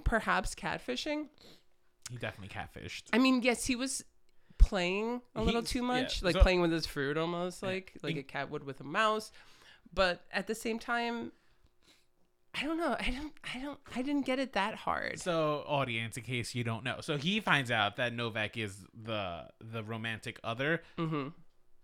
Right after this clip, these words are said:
Speaker 2: because of, uh, the way they decided to meet was at a restaurant, and I think she was supposed to have, like, a book or something in hand, right? And when he sees,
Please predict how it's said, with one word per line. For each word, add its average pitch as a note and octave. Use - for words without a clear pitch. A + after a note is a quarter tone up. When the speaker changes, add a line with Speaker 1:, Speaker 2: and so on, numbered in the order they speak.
Speaker 2:
because B2+
of, A#2+
uh, A#2
the A#2
way B2+
they C3
decided C3
to A2+
meet A#2+
was A2+
at G#2+
a G#2+
restaurant, D3+
and A#2
I A2
think A#2
she -
was A#2+
supposed A#2
to A2
have, A2+
like, G#2+
a B2
book G#2+
or G2+
something -
in D#2
hand, D2+
right? G#2+
And A#2
when A#2
he D#3+
sees, C3+